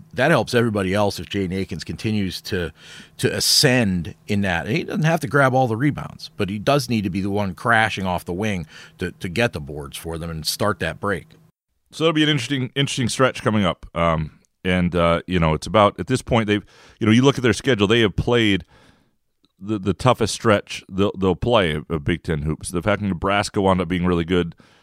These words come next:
Speaker 2: Wisconsin, you know, really good at Illinois, um, you know, at Northwestern. These are all, you know, the, of the seven teams are gonna be in the N C double A turn-, uh, tournament, or six other teams, I think, that are gonna be in the N C double A tournament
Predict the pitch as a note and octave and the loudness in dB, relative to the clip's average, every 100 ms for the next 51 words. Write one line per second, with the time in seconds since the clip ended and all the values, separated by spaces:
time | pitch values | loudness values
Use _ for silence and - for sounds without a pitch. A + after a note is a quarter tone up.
0 | _ E2+ - - G2 F#2 F#2+ F2 - _ | _ -8 -6 -2 0 0 -2 -4 -6 _
1 | _ _ _ G2 D#2 D#2 D#2+ F2 F2 F2+ | _ _ _ -4 -2 -2 -2 -2 -2 -4
2 | - F#2+ G#2 F#2+ F2 F2 E2+ E2 D2 _ | -2 0 2 2 2 2 2 0 -2 _
3 | _ _ _ - E2 D#2 D2 C#2+ - - | _ _ _ -4 0 0 -2 -6 -12 -8
4 | F2 D2 D2 _ - F#2 F#2+ F#2+ F2 F2+ | -4 -4 -6 _ -4 -2 0 0 0 0
5 | D#2+ - D#2+ D2+ - _ G2 G2 G2+ G2+ | -2 -2 -8 -8 -10 _ -4 0 4 6
6 | G2 F2+ - _ _ _ - F2 F2 G#2 | 4 2 -8 _ _ _ -2 0 2 0
7 | - - G2+ G#2+ G#2+ G2 G#2 - D3 C#3 | -2 -12 -8 -4 -2 -2 -4 0 0 0
8 | A2 B2 A#2 G2 F#2 F#2+ G2 F#2+ F#2+ F2+ | 0 -2 0 0 0 2 0 2 0 0
9 | G2+ F2+ F2 - G#2+ - F#2 D#2+ E2 A2+ | -2 0 0 -2 -4 -2 -4 -4 -2 0
10 | F2 D#2+ - - - - A2 A2 - F2+ | 0 -2 -4 -4 -4 0 2 2 0 -4
11 | D#2 E2 G2 F#2 F2 F2 F2+ F#2 F2 F2 | -2 -2 -2 -2 -2 -2 0 0 0 -2
12 | G2 E2+ E2+ A2 G#2 E2+ | -2 -2 -2 -2 0 0